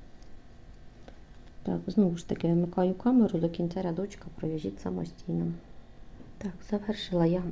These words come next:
шістнадцятий рядочок, е, і зараз буду я наповнювати голову холофайбером. Чому? Тому що далі другий, м, не другий,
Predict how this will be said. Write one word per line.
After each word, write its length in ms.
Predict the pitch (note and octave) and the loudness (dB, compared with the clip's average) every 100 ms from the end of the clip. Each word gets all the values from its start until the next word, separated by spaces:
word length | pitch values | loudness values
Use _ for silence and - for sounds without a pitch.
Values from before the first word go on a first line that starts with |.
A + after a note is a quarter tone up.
| - | -6
шістнадцятий 760 | - F3 E3+ E3 D#3 - - E3 | -6 -6 -4 -4 -4 -8 -6 -2
рядочок, 520 | E3 A3 B3+ A3+ - - - - - - - - - A3+ | 2 2 2 -4 -8 -12 -14 -14 -14 -14 -16 -16 -6 -4
е, 40 | F#3 - - - | -2 -4 -8 -2
і 180 | F#3+ G3+ | 4 4
зараз 380 | G3+ F#3 F#3+ F3 | 4 2 2 0
буду 300 | E3+ E3 E3 | -2 -2 -2
я 260 | D#3+ E3 E3+ | 0 2 2
наповнювати 960 | E3 E3+ - D#3+ D#3 D#3+ - - D3+ E3 | 0 0 0 0 0 -2 -4 -6 -6 0
голову 520 | G3+ A#3+ F#3 F3+ F#3 - - - | 2 4 2 0 -2 -6 -6 -2
холофайбером. 840 | G3 F#3 F3+ D#3+ D3+ - D3 D#3+ - - - - - | 0 0 -2 -4 -4 -4 -2 -4 -4 -12 -12 -12 -8
Чому? 280 | - F#3+ A#3+ | -2 2 2
Тому 260 | E3+ F3 | 4 2
що 360 | F3+ E3+ D#3 - - | 0 -4 -4 -4 -4
далі 420 | - E3 D#3+ D#3 D3+ D3+ | 0 2 2 0 -2 0
другий, 440 | E3+ E3 D3+ D3+ - - - D3 | 0 2 -2 -4 -10 -16 -8 -2
м, 120 | C#3+ - - - | -2 -2 -6 -6
не 80 | C#3+ | -4
другий, 300 | - C#3 | -2 -2